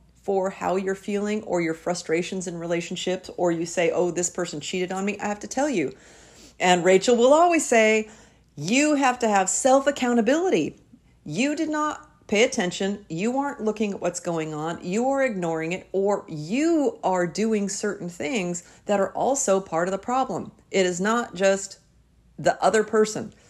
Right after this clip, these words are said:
that, that causes the problem. A person can break your heart, but like with, with Rachel and I,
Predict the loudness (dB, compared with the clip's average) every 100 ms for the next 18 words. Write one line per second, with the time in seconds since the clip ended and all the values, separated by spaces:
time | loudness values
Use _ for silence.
0 | -20 _ _ 2 2 0 -10 -4 -2 -2
1 | -8 -6 0 0 0 -4 -4 -2 0 -2
2 | -4 -2 0 0 -4 -2 -2 0 -2 0
3 | 0 0 -6 -6 -4 -2 -2 -6 -18 -20
4 | -20 _ 2 2 2 0 0 -4 -8 -2
5 | 0 0 -2 0 0 0 -2 0 2 0
6 | 0